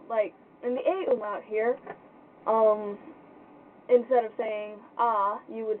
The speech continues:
say a, like, just like you were saying an E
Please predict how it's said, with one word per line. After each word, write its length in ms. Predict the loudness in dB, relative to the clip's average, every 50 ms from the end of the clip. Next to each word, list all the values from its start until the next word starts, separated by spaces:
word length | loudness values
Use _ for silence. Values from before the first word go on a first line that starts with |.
| -6 0
say 400 | 4 4 6 6 4 2 -2 -8 -12 -18 -20 -20 -10 -4 0
a, 320 | 2 2 2 2 0 -6 -6 -2
like, 240 | 0 2 2 2 0 -4 -14 -20 -20 -20 -20 -20 -4 0
just 160 | 0 0 0 -2 -8 -20 -20 -20 -20 -20 -20 -20 -20 -20 -20 -10 -2
like 140 | 0 0 2 2
you 100 | 2 2
were 100 | 2 0
saying 180 | -2 -4 -8 -8
an 220 | -12 -16 -16 -16 -16
E 120 | -16 -16